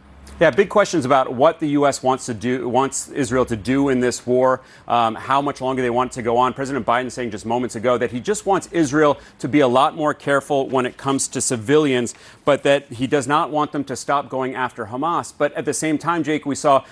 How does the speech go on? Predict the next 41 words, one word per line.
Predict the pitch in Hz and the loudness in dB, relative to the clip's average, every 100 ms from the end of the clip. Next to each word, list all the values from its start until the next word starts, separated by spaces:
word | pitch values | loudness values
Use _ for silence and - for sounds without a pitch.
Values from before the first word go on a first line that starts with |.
| - - | -20 0
Jake | 151 147 | 2 4
Sullivan, | 170 160 127 120 | 4 4 2 0
the, | 123 117 | 0 0
the | 127 | 0
national | 131 139 147 | -2 -2 -6
security | 131 151 135 | -6 -4 0
advisor, | 117 120 110 113 | 2 2 2 -4
here | - - 165 165 | -6 -2 2 2
in | 139 156 | 2 -2
Israel | 156 143 123 127 | 0 -2 2 0
today. | - 117 110 120 - - - | 0 0 2 2 -2 -20 -2
Uh, | 131 131 123 | 4 4 2
we | 135 | 0
are | 135 123 | 2 0
told | - 170 175 160 120 | -2 0 0 0 0
that | 131 | -2
he | - 143 143 139 139 | -2 -2 0 0 -4
talked | - 156 175 - | 0 0 0 -2
to | 175 | -2
the | 147 | 0
Isra-, | 143 135 | 0 -4
top | - 135 147 | 0 0 0
Israeli | 151 139 147 151 | -2 -2 -2 -2
officials | - 143 143 120 | -4 -6 -4 -6
about | 127 147 151 | 2 2 2
the | 165 | -6
timeline, | - - 214 214 151 110 110 | -10 -2 0 2 2 0 -2
saying | - 156 | -4 -2
that | 139 | -2
he | 127 | -2
wanted | 127 123 156 180 180 | -2 2 0 0 -4
Israel, | 135 117 135 139 127 - - - | -2 -2 2 2 0 -10 -20 0
uh, | 143 135 | 2 2
to | 139 | -4
essentially | 131 156 151 131 | -4 -6 -2 -4
shift | - - 185 185 - 135 | -4 -2 -2 -2 -12 -2
this | 151 - | -2 0
war | 127 143 139 | 0 4 2
from | 135 135 | 2 -4
a | 123 110 | -2 -4
high-intensity | - - 147 165 156 160 147 135 | -4 0 2 2 -2 -4 -6 -6